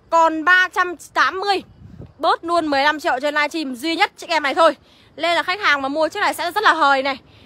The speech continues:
Đời hai không mười sáu nhập khẩu một chấm tư. Chưa một xe nào mà bớt sâu như vậy đâu ạ.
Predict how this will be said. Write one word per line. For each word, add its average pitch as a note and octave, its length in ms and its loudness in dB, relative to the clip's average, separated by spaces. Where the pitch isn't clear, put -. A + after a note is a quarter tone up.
Đời E4+ 260 4
hai G4 220 2
không F#4+ 260 0
mười D4+ 140 2
sáu C#4+ 300 2
nhập F4+ 240 0
khẩu A#3+ 280 2
một C4 200 -2
chấm D4 220 -4
tư. G4 240 2
Chưa G4+ 180 0
một E4+ 140 4
xe E4 240 -2
nào C#4 180 2
mà B3 100 -2
bớt D#4 220 2
sâu E4 260 4
như D#4+ 120 -4
vậy C4+ 160 0
đâu C#4+ 120 4
ạ. D#4 140 4